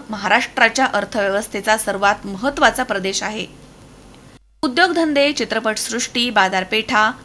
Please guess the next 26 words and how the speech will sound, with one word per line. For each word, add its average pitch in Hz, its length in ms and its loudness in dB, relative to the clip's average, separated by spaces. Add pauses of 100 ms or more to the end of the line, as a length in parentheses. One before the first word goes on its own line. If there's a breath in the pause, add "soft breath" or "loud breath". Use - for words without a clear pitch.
(140)
आयटी 208 360 0
कंपन्या, 226 600 2 (420 loud breath)
सेवा 208 240 4
क्षेत्रामधील 208 720 0
कंपन्या, 208 520 0 (380 loud breath)
यामुळे 294 460 6 (140)
या 226 360 4 (140)
चार 226 340 4
शहरांना 226 480 -2
विशेष 214 380 -6
महत्त्व 196 380 -6
आहे. 190 100 2 (840 loud breath)
या 233 180 0
चारही 247 480 4
शहरांची 220 580 0
लोकसंख्या 202 640 -2
आणि 226 200 2
भौगोलिक 214 540 0
विस्तार 208 360 4 (380 loud breath)
झपाट्यानं 339 560 2
वाढत 208 380 2
चाललाय. 202 260 2 (140)
त्यामुळे 254 380 2 (320 loud breath)
येथील 294 440 2
पायाभूत 240 440 2
सुविधा 226 440 0